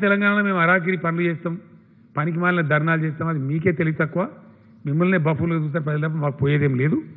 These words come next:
మేము ఇప్పటికైనా బుద్ధి తెచ్చుకొని మానుకోండి పిచ్చి ప్రయత్నాలు. అసలు ఏ ఇష్యూ ఎత్తుకోవాలన్నా తెలివి లేకుండా ప్రయత్నం చేసేటండి. నేను చెప్పిన,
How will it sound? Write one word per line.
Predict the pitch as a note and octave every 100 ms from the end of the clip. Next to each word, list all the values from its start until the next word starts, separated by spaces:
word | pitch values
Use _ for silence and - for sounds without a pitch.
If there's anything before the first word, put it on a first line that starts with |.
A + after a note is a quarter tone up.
| - - - -
మేము | D3+ D3
ఇప్పటికైనా | C3 F3 E3+ F3+ G3+ D3
బుద్ధి | D3+ E3+
తెచ్చుకొని | E3+ E3+ F3+ C3+
మానుకోండి | D3 D3 D3+ D3+ C#4 - - - -
పిచ్చి | C3+ D#3
ప్రయత్నాలు. | E3 D#3+ - D3 G3+ - - - - - - D#3+
అసలు | A#3 F3 E3+
ఏ | G#3 A#3
ఇష్యూ | F3 A3+
ఎత్తుకోవాలన్నా | G#3 A#3 A3+ A3 D#3+
తెలివి | G3+ G#3
లేకుండా | G3+ G3+ F3
ప్రయత్నం | F3+ F3 E3
చేసేటండి. | C3 C3+ A#2 A#2 F3 - - - - - - - - - -
నేను | F#3
చెప్పిన, | F3+ E3